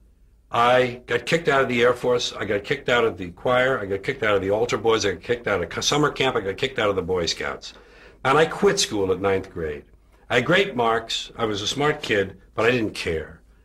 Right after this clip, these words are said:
They didn't, weren't teaching what I want. I didn't give a shit.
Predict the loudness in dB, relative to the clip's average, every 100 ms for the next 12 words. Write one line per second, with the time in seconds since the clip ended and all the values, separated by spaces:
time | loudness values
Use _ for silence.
0 | 0 4 6 4 2 -2 0 0 0 0
1 | -2 -4 -2 0 0 0 -4 -2 0 0
2 | -4